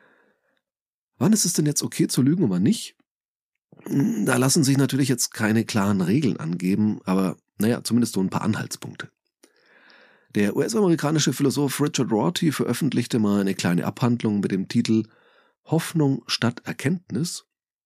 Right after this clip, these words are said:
und plädiert darin dafür, dass das, was man dem anderen sagt, nützlich sein sollte. Also, dass das Nützlichkeitskriterium für ihn viel wichtiger ist, als die Wahrheit unbedingt zu sagen.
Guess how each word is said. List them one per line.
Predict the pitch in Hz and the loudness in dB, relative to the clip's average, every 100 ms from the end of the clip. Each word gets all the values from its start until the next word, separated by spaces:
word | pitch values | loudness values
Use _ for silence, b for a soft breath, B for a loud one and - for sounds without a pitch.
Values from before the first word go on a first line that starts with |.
| _ _ _ _ - | _ _ _ _ -4
und | 120 | -4
plädiert | - 139 202 | -2 -2 0
darin | 196 143 127 | 2 2 2
dafür, | 120 - 127 | 2 0 -2
dass | 107 | 0
das, | - 160 - - | 0 0 0 -2
was | 120 | 0
man | 123 | 2
dem | 113 | 2
anderen | - 104 113 | 0 0 0
sagt, | 107 98 - - _ _ | 0 -2 -6 -20 _ _
nützlich | 104 131 180 - - | -2 0 0 -6 -8
sein | - - | -10 -12
sollte. | 110 - 110 - _ _ _ _ _ _ _ _ _ _ _ | -14 -18 -20 -20 _ _ _ _ _ _ _ _ _ _ _
Also, | - 95 104 - - | -6 -2 -2 -2 -4
dass | 95 - | -4 -2
das | 90 - - | -2 -2 -6
Nützlichkeitskriterium | 101 131 240 - - - 90 - - 95 92 110 110 - _ _ - | 0 0 2 -2 -2 -2 -4 -2 -6 -2 0 2 0 -4 _ _ -4
für | 123 | 0
ihn | 117 117 - - - | 4 4 2 -6 -2
viel | 120 113 | 2 2
wichtiger | 202 - 95 92 | 2 2 0 0
ist, | 123 135 - - | -2 -2 -4 -6
als | 87 95 - - - - _ _ _ - | -2 -2 0 -2 -4 -8 _ _ _ -12
die | - 104 | -4 0
Wahrheit | 131 87 67 | 0 0 -4
unbedingt | 82 71 76 71 | -6 -6 -8 -8
zu | |
sagen. | - 73 - | -8 -10 -14